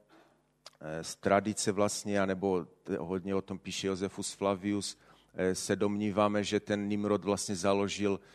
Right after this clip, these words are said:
město Babylon, Babel, vlastně od té věže Babel, a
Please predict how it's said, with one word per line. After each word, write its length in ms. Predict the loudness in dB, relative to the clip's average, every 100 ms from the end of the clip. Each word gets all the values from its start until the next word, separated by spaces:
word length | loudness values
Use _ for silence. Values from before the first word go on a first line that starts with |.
| -8
město 340 | -4 -4 -2 2
Babylon, 640 | 4 4 2 2 0 -2 -10 _
Babel, 640 | 2 2 4 2 2 0 -8 _ -12
vlastně 320 | -6 -6 -4 -6
od 80 |
té 140 | -4 -2
věže 320 | -2 0 -2
Babel, 580 | 0 0 2 0 0 -4 -14 -20 -20 _ -2
a 340 | 2 2 0